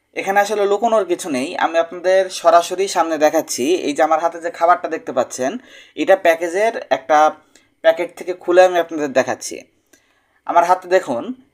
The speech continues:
এখানে মূলত বাজরিগারের ডিম বাচ্চা করানোর জন্য যে ফরমেশনে যেই যেই আইটেমগুলো যতটুকু মেশাতে হবে, ঠিক সেইটুকু পরিমাণে মিশিয়ে তৈরি করা বাজরিগার পাখির ফ্রেশ খাবার এটা।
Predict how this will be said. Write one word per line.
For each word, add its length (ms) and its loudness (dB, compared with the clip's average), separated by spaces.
এখানে 300 0
মূলত 320 0
বাজরিগারের 960 0
ডিম 240 2
বাচ্চা 260 2
করানোর 420 2
জন্য 400 -2
যে 220 -2
ফরমেশনে 760 -2
যেই 320 -4
যেই 340 -2
আইটেমগুলো 600 -2
যতটুকু 540 -4
মেশাতে 520 -4
হবে, 360 0
ঠিক 180 -12
সেইটুকু 460 -6
পরিমাণে 460 -2
মিশিয়ে 500 -2
তৈরি 300 0
করা 380 0
বাজরিগার 540 2
পাখির 440 -2
ফ্রেশ 580 -2
খাবার 420 2
এটা। 280 -8